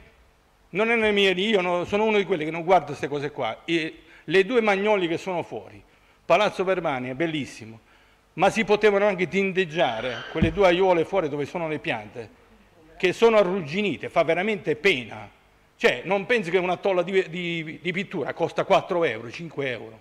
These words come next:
Un, un pluviale, se manca la, eh, la grondaia,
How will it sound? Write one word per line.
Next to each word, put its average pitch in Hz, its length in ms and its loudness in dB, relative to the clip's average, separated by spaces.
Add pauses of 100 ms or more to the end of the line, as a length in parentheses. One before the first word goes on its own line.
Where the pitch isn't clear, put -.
(920)
Un, 214 180 2
un 233 200 2
pluviale, 165 580 2
se 196 160 0
manca 208 400 2
la, 165 560 0 (300)
eh, 180 220 -4
la 190 160 0
grondaia, 147 720 -4